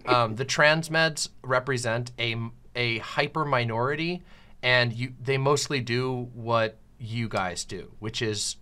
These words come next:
bitch about other people in group chats. You wanna talk about the people who are fucking grappling every single day with the psychopath Nazis, anti-trans Nazis?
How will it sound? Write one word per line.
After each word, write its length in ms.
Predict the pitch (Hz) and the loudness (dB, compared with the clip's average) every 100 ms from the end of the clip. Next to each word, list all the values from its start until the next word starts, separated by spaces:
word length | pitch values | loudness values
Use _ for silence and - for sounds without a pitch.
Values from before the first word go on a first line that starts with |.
| 110 | -4
bitch 260 | 127 127 135 | -2 0 0
about 280 | 120 113 | 0 0
other 200 | 107 110 | 0 -4
people 440 | 107 117 107 104 101 | -4 -6 -6 -4 -4
in 180 | 101 101 | -6 -8
group 240 | 104 101 | -6 -6
chats. 420 | - 98 80 - - - | -6 -6 -6 -10 -12 -14
You 120 | 113 123 | -4 2
wanna 180 | 170 | 2
talk 260 | 175 160 165 | 4 4 4
about 200 | 160 156 | 2 0
the 80 | 123 | 0
people 420 | - 120 151 151 | -6 -6 -4 -4
who 120 | 123 | -2
are 100 | 123 | -4
fucking 500 | 104 - 120 135 117 | -2 -4 -2 -4 -6
grappling 760 | 90 85 101 107 127 131 135 143 - - - | -6 -4 -4 -2 -4 -4 -4 -6 -12 -20 -6
every 320 | 113 117 131 127 | -2 0 0 -2
single 340 | 131 131 123 | -2 -2 -2
day 400 | 120 101 107 123 | 0 0 0 -2
with 200 | 113 104 | -4 -6
the 60 | 110 | -4
psychopath 760 | - 107 104 110 120 110 117 | -2 -2 -2 -4 2 0 0
Nazis, 640 | 107 95 107 - 120 117 | -4 -6 -6 -4 -2 -4
anti-trans 680 | 95 110 110 120 - 110 110 | -4 -6 -6 -6 -4 -4 -4
Nazis? 540 | 101 98 104 131 135 | -4 -4 -4 -4 -6